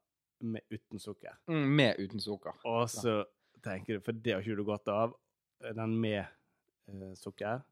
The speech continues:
Speaker 2: Nei, for du, <clears throat> nei, eh, uten sukker har ikke godt av. Derfor ønsker du en med uten sukker.
Speaker 1: Ja.
Speaker 2: Al-, altså,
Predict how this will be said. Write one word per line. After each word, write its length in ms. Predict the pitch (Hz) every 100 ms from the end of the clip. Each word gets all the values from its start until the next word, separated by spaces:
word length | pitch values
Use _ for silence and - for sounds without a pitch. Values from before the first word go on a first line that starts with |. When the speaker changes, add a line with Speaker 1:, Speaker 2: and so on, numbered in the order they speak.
| -
Speaker 2:
Nei, 280 | 95 98 107 - _
for 80 | -
du, 180 | 113 - - _
<clears throat> 220 | 180 170 139
nei, 180 | 151 151
eh, 320 | 131 139 156 151
uten 220 | 160 170 160
sukker 300 | 127 - 95
har 80 | 117
ikke 140 | 110
godt 200 | 110 -
av. 100 | 95
Derfor 360 | 113 - 104 - _ 104
ønsker 340 | 104 - 117
du 160 | 101 98 -
en 320 | 92 92 92
med 400 | 107 113 107 90 -
uten 320 | 87 90 98 90
sukker. 320 | 90 - - - _
Speaker 1:
Ja. 180 | 120 117 - _ _ _ _ _ _ -
Speaker 2:
Al-, 100 | -
altså, 260 | 110 113 107